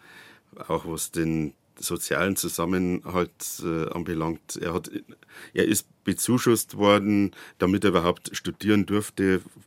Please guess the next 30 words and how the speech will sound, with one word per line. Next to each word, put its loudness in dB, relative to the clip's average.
von 0
seiner 0
Mutter. 4
Und 2
es -6
gibt -12
ja 0
den 0
Assessor -2
Frankl, 0
der, 0
äh, 0
in 0
seinen 2
Erinnerungen 0
auch -4
beschrieben -4
wird, -6
der, 2
den 4
er 2
immer 6
um 2
Ge-, -6
Geld 2
gebettelt -4
hat. 0
Und -2
auch 2
der 2